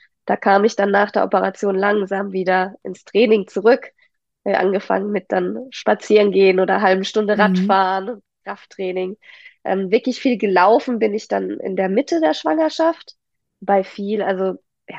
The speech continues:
Speaker 1: für meine Verhältnisse länger als eine Stunde bin ich nie gelaufen. So zwölf Kilometer war immer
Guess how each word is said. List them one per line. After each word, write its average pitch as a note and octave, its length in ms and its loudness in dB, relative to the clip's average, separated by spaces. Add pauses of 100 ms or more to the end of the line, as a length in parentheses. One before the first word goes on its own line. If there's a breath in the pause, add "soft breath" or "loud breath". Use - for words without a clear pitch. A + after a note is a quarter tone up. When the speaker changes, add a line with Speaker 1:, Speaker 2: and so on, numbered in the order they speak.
(100)
Speaker 1:
für F3+ 120 -4
meine G3 280 2
Verhältnisse G#3 680 -2
länger G3+ 320 -2
als F3+ 180 -4
eine F#3+ 100 -8
Stunde G#3 420 -4
bin F#3 160 -4
ich F#3 140 -10
nie B3+ 120 2
gelaufen. A3+ 560 2 (480 loud breath)
So F#3+ 140 -8
zwölf - 340 -2
Kilometer G3+ 640 2
war G3+ 100 2
immer G3+ 380 0